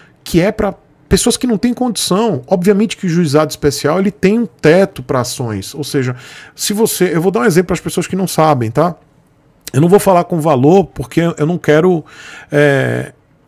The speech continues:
entrar, entrar mais profundamente na questão legal. Mas, por exemplo, se você vai entrar com uma ação que ela não tem um valor muito alto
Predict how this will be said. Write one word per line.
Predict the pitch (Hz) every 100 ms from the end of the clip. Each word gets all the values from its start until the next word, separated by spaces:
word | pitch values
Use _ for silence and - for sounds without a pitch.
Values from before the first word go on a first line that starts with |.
| -
entrar, | 151 151 - 156 170 156
entrar | 147 143 151 165 170 139 139
mais | 139 147 160
profundamente | - 170 - 170 156 156 170
na | 165
questão | 165 - 180
legal. | 190 131 123 123 - - -
Mas, | 175
por | - 233
exemplo, | 208 139 151 143 123 127 -
se | - 180
você | 185 220
vai | 196
entrar | 220 - 185
com | -
uma | 180 160
ação | - 165 160 131 123 _ _ _ -
que | -
ela | 165 180
não | 180
tem | 170 180
um | 185
valor | 170 165 156
muito | 156 143 131
alto | 156 190 - 127